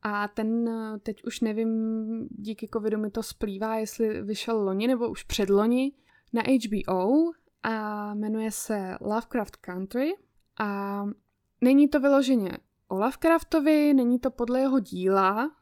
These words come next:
nebo podle jeho konkrétního díla, ale ten, eh, ten seriál je v určitých chvílích inspirován některými těho, těmi jeho povídkami. Různé ty mýty se tam vyskytují,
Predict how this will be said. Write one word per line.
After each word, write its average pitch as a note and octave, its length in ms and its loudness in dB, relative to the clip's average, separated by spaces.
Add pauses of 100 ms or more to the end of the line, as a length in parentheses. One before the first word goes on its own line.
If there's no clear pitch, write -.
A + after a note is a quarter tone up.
nebo G3+ 200 -4
podle G3+ 320 0
jeho G#3 200 2
konkrétního G3+ 800 0
díla, G3 480 -4
ale G#3+ 440 -6
ten, G#3+ 340 -8
eh, G#3+ 280 -10 (400)
ten A#3+ 160 4
seriál A3+ 680 2 (500)
je A#3 120 4
v - 80 -4
určitých A3+ 720 -4 (100)
chvílích A3 840 -2
inspirován C4 880 4
některými A3+ 720 2
těho, A3 260 -4 (240)
těmi A3 260 -2
jeho G#3+ 180 -4
povídkami. G#3 920 -4 (600)
Různé G#3 380 2
ty A3+ 100 2
mýty G#3+ 320 2
se A#3+ 140 0
tam A3 180 0
vyskytují, G#3+ 960 -2